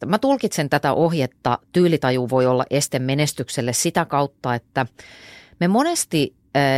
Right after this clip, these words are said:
ehkä jopa jätetään asioita tekemättä, tai sit me yritetään tehdä asioita liian vaikeasti tai liian hienosti, koska me tehdään sitä jollekin semmoselle yliminälle,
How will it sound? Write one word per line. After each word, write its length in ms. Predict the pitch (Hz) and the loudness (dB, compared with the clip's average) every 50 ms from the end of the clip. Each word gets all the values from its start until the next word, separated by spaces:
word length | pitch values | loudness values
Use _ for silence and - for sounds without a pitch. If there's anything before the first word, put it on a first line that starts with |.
| 131 - _ - | 0 -2 _ 0
ehkä 260 | - 135 214 - 262 226 | 2 2 2 2 0 0
jopa 220 | 180 151 - 147 | 0 2 2 0
jätetään 480 | 143 151 170 - 190 - - 131 123 127 | 0 0 0 0 -2 -2 -2 -2 -2 -2
asioita 400 | 143 - 185 143 127 120 120 117 | -2 -2 -2 -2 -2 -2 -2 -2
tekemättä, 800 | - 165 202 - 254 240 226 196 180 - _ _ - 180 160 147 - - - _ - | -2 -2 -2 0 -2 -2 -2 -2 -4 -4 _ _ -2 -2 -2 -2 -4 -14 -14 _ -2
tai 180 | 180 175 165 | 0 0 2
sit 160 | 160 208 208 - | 0 -2 -2 -2
me 100 | 208 - | -4 -2
yritetään 580 | - 240 285 330 330 311 226 180 - 139 131 131 | 0 0 0 0 0 -2 -2 -4 -2 -2 -4 -2
tehdä 260 | - 190 208 190 147 | 0 -2 0 0 0
asioita 580 | - 151 202 - 240 208 151 135 - 135 139 160 | -2 -2 -2 -2 -2 0 -2 -2 -2 -2 -2 0
liian 420 | 233 269 262 226 165 127 127 123 | 0 0 0 0 0 0 -2 -2
vaikeasti 840 | 156 185 214 208 180 - - 123 98 82 120 - - - 180 175 - - - | 0 2 2 2 2 0 -2 -4 -4 -2 -2 -4 -4 -4 -6 -6 -6 -8 -4
tai 220 | - 160 156 151 160 | 0 0 2 2 2
liian 360 | 185 208 196 180 151 131 127 | 2 2 2 2 2 0 0
hienosti, 720 | 147 190 208 208 190 160 139 123 120 - - - 127 123 117 _ - - - - - - | 0 2 2 2 2 2 0 -2 -4 -6 -6 -4 -4 -6 -6 _ -16 -20 -20 -20 -20 -6
koska 340 | - 180 175 - - - 165 | -2 0 0 0 0 -2 -2
me 100 | 165 160 | -2 0
tehdään 560 | - - 233 262 254 254 185 160 135 123 127 | 2 4 4 4 4 2 0 0 0 0 0
sitä 300 | 123 - 127 - - 131 | -2 -2 -4 -2 -2 -2
jollekin 680 | 131 135 170 185 202 202 185 151 - _ - - 123 123 | 0 2 4 4 4 4 4 2 0 _ -6 -6 -6 -2
semmoselle 840 | - - 151 151 151 147 139 - - 131 123 123 120 123 123 120 - _ _ _ _ _ _ _ _ _ _ - | 0 0 2 2 2 0 -2 -2 -2 -2 -2 -2 0 0 0 -2 -2 _ _ _ _ _ _ _ _ _ _ 2
yliminälle, 840 | 196 226 240 254 240 190 160 147 143 143 139 139 131 127 131 131 131 | 4 4 6 6 6 4 4 2 2 0 0 0 0 2 2 0 0